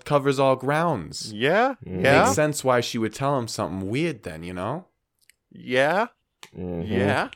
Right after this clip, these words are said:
Speaker 3: Mm-hmm.
Speaker 2: You know,
Speaker 3: Yeah, it
Speaker 2: I'm
Speaker 3: was
Speaker 2: worried about, uh, like, what happens when he investigates that, but, uh, well,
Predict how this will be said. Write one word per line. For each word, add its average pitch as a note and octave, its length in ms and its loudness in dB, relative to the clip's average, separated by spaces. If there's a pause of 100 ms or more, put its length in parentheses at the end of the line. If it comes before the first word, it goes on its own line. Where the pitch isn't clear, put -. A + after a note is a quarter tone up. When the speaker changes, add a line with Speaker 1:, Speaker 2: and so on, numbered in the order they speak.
(220)
Speaker 3:
Mm-hmm. F#2 580 -6 (300)
Speaker 2:
You C3+ 200 -10
know, C#3 260 -2
Speaker 3:
Yeah, C3 240 4
it - 40 4
Speaker 2:
I'm B2+ 40 4
Speaker 3:
was C#3 220 -4
Speaker 2:
worried C3 680 0 (300)
about, A2 560 0 (280)
uh, A2+ 380 0 (140)
like, G#2+ 280 0
what A#2+ 280 -2
happens A#2 400 -8
when A2+ 160 -6
he A#2 120 -8
investigates A2 760 -6
that, A#2 280 -2 (160)
but, A2 220 -2 (100)
uh, G2 360 -4 (640)
well, E3+ 340 2